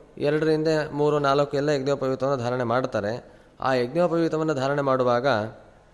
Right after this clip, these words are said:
ಬ-, ಬ್ರಹ್ಮಚಾರಿ ಆದವರು ಎರಡು ಬಾರಿ ಆಚಮನವನ್ನು ಮಾಡಿ ಯಜ್ಞೋಪವೀತವನ್ನು ಧಾರಣೆ ಮಾಡಬೇಕು. ಗೃಹಸ್ಥರಾದವರು ಒಂದೊಂದು ಬಾರಿ ಯಜ್ಞೋಪವೀತವನ್ನು ಧಾರಣೆ ಮಾಡುವಾಗಲೂ ಕೂಡ ಪ್ರತ್ಯೇಕವಾಗಿ ಆಚಮನವನ್ನು ಮಾಡಬೇಕು ಅಂತ ಹೇಳ್ತಾರೆ. "ಗೃಹಸ್ಥಸ್ಯ ವನಸ್ಥಸ್ಯ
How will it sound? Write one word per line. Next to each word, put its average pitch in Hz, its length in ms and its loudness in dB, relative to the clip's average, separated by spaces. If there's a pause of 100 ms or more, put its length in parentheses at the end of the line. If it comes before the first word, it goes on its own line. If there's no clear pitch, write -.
(600)
ಬ-, 98 180 -6
ಬ್ರಹ್ಮಚಾರಿ 160 560 2
ಆದವರು 143 320 2
ಎರಡು 135 260 2
ಬಾರಿ 160 220 4
ಆಚಮನವನ್ನು 143 540 -2
ಮಾಡಿ 139 240 0
ಯಜ್ಞೋಪವೀತವನ್ನು 123 1160 -2
ಧಾರಣೆ 113 260 -2
ಮಾಡಬೇಕು. 107 640 -4 (320)
ಗೃಹಸ್ಥರಾದವರು 147 1080 0 (240)
ಒಂದೊಂದು 165 380 0
ಬಾರಿ 160 260 4
ಯಜ್ಞೋಪವೀತವನ್ನು 147 640 -2
ಧಾರಣೆ 135 240 0
ಮಾಡುವಾಗಲೂ 127 560 0
ಕೂಡ 127 180 -2
ಪ್ರತ್ಯೇಕವಾಗಿ 156 800 0
ಆಚಮನವನ್ನು 135 480 0
ಮಾಡಬೇಕು 120 460 0
ಅಂತ 117 140 -4
ಹೇಳ್ತಾರೆ. 113 400 -2
"ಗೃಹಸ್ಥಸ್ಯ 135 640 -4
ವನಸ್ಥಸ್ಯ 123 680 -2